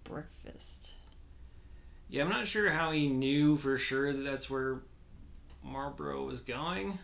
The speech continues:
Speaker 1: That's why I thought
Speaker 2: But probably just
Speaker 1: it
Speaker 2: 'cause of history, 'cause they all knew each other. All three of them knew each other.
Speaker 1: But how, how did Harley know?
Speaker 2: He probably just assumed that that's where he was gonna go.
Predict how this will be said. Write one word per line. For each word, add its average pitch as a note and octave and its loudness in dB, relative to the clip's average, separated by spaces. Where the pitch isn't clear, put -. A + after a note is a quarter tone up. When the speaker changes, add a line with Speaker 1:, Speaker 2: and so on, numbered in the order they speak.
Speaker 1:
That's A#3 -4
why C4+ 6
I C#4 2
thought G3+ 6
Speaker 2:
But B2 -2
probably B2+ 4
just C3 2
Speaker 1:
it G3 2
Speaker 2:
'cause A#2 0
of G2+ -6
history, B2+ 0
'cause B2+ -2
they B2 2
all A#2 2
knew A2 -4
each G2 -2
other. - -10
All G2+ -4
three G#2 -6
of G2+ -4
them F#2 -8
knew F2 -10
each - -10
other. E2+ -10
Speaker 1:
But F#3+ -2
how, G#3+ 0
how G3 2
did G3 2
Harley F3 0
know? C3+ -6
Speaker 2:
He F#3 -4
probably F#3 -2
just D3 -4
assumed B2+ -2
that A2 -6
that's A2 -4
where G2+ -6
he F#2+ -8
was F#2 -8
gonna F2+ -10
go. F2 -12